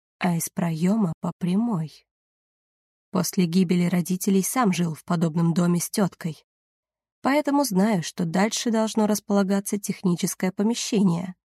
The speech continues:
с альтернативной котельной, что соседствует с комнатой для хозинвентаря, а также имеется пожарный выход.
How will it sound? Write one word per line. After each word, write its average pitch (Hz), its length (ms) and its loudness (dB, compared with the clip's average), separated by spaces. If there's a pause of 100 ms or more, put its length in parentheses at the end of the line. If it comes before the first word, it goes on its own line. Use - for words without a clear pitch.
(260)
с - 140 -4
альтернативной 175 720 2
котельной, 175 680 -2 (280)
что - 200 -6
соседствует 208 680 0
с - 80 -10
комнатой 196 480 2
для 175 260 0
хозинвентаря, 180 960 0 (460)
а 175 100 0 (100)
также 170 380 -2
имеется 220 560 2
пожарный 180 540 0
выход. 165 480 -6